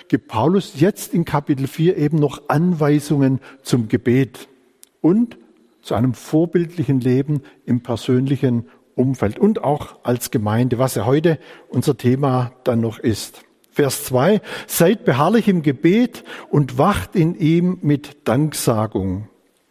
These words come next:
Seid beharrlich im Gebet. Wenn wir mal Synonyme für beharrlich suchen, da findet man dann so Begriffe wie ausdauernd, standhaft,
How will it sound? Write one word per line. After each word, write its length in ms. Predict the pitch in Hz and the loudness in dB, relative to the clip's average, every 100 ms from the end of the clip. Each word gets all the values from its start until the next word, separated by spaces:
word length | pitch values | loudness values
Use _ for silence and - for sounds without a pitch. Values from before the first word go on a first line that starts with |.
| _ _ _ _ - _ | _ _ _ _ -20 _
Seid 560 | - - 151 170 226 - - - - | -8 -2 2 2 2 -6 -18 -14 -2
beharrlich 580 | 120 98 143 196 180 160 | -2 2 2 2 2 0
im 160 | 135 | 0
Gebet. 720 | 127 107 117 123 - - - - _ _ _ - - - - _ _ - | -2 0 2 2 -2 -20 -18 -20 _ _ _ -20 -16 -16 -18 _ _ -2
Wenn 160 | 156 196 | 2 4
wir 120 | 202 | 4
mal 360 | 180 170 190 190 | 2 2 0 0
Synonyme 680 | - 190 180 175 233 220 | 0 2 2 4 4 2
für 180 | - 185 | 2 2
beharrlich 640 | 151 117 151 220 156 - | 2 0 0 2 0 -2
suchen, 580 | - 170 185 190 220 185 - - - - - - _ | 0 2 2 2 2 0 -4 -20 -20 -20 -20 -20 _
da 100 | - | -6
findet 320 | 117 180 180 156 | 0 0 0 -2
man 120 | 151 | 0
dann 240 | 151 156 | 2 0
so 160 | 139 143 | 0 0
Begriffe 600 | 135 - 139 185 196 147 | 0 -2 0 2 2 2
wie 280 | 139 139 - - | 2 0 -4 -2
ausdauernd, 1040 | 143 208 208 - 196 170 175 175 180 - - - | 0 0 -2 -2 0 2 2 0 -2 -6 -20 -14
standhaft, 1000 | - - 117 151 190 - 160 151 - | -10 -2 0 2 0 0 0 0 -6